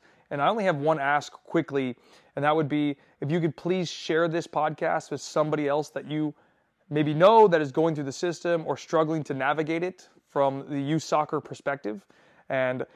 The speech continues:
that would mean the absolute world to me, 'cause as you know, I don't sell anything through the podcast and I don't have any sponsorships. And the more people that I can help,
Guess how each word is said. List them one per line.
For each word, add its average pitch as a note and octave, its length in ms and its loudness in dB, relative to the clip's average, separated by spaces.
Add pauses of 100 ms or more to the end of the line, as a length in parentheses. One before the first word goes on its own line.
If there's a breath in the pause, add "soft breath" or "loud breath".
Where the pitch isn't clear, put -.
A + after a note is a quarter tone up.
(160 soft breath)
that D#3 200 6
would F3+ 100 0
mean D#3+ 200 -2
the D3+ 100 -2
absolute C#3+ 420 0
world C#3 280 0
to D3+ 60 -10
me, D3 180 -4
'cause C3 180 -4
as C3+ 160 0
you D3+ 100 -2
know, D3 200 0
I C3+ 80 0
don't D3 200 -2
sell D#3 240 -2
anything D#3+ 360 -2
through D#3+ 120 -4
the D3 80 -4
podcast D3 540 -4
and C#3 60 -6
I C3 40 -6
don't C#3 160 -4
have C#3+ 120 -2
any C#3 100 -6
sponsorships. C#3 840 -8 (400 soft breath)
And B2+ 380 -2 (300 soft breath)
the C3+ 80 -4
more E3 320 4
people F3+ 340 -2
that D#3 160 0
I D3 240 2
can D#3 200 -6
help, D#3+ 540 -2